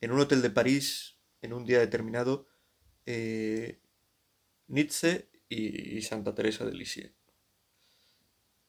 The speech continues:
Yo tenía esa idea de que había oído a alguien decir en, que,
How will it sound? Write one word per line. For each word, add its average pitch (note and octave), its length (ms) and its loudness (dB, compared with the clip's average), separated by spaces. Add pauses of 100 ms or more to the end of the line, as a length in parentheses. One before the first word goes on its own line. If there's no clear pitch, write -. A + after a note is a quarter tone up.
(180)
Yo C3+ 160 -2
tenía C3+ 180 6
esa C3 180 4
idea G#2 200 4
de F#2 100 0
que G#2 240 0
había A#2+ 260 8
oído B2 180 8
a A#2+ 40 10
alguien A#2+ 220 4
decir B2+ 240 -2
en, A#2+ 240 -6 (320)
que, - 500 -4